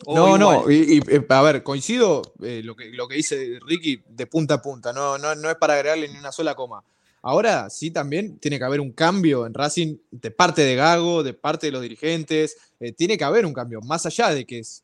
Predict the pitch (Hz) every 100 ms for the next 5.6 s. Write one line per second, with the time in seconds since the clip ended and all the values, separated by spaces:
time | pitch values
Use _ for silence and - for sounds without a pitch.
0 | _ - 143 170 156 123 117 113 123 151
1 | 147 117 - 120 123 156 165 160 _ _
2 | 135 131 127 127 139 165 147 131 123 156
3 | 135 113 117 143 139 143 147 123 120 123
4 | 143 139 139 - 147 117 107 113 117 131
5 | 143 151 160 147 156 160